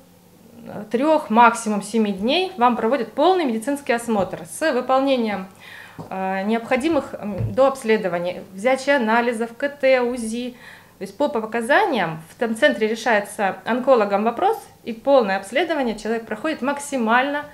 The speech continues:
в сжатые сроки. После этого уже с этим пакетом документов вас направляют в край,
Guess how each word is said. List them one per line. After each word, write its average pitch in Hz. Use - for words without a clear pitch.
в 220
сжатые 254
сроки. 254
После 214
этого 277
уже 208
с -
этим 240
пакетом 226
документов 269
вас 233
направляют 214
в -
край, 277